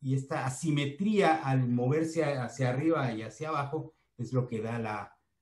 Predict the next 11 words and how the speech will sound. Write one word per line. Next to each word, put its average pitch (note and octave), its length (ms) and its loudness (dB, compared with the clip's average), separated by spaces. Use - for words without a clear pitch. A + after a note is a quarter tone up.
la C3 140 -8
propulsión B2+ 560 4
neta, C3+ 460 0
la, A2+ 240 -12
la A#2+ 140 -8
fuerza C#3 340 -4
de A2+ 300 -4
propulsión G#2+ 480 -6
que C3 80 -4
hace C3 220 -6
que G2+ 260 -12